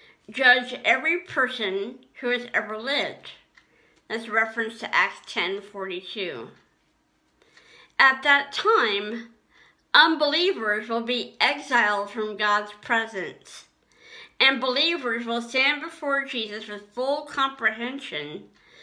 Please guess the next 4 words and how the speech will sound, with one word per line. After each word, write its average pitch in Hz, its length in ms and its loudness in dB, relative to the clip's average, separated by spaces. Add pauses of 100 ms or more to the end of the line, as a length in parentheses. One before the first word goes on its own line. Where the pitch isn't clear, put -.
(260)
of 240 160 6
His 262 300 -2
extravagant 240 1040 -2 (100)
grace. 185 680 -8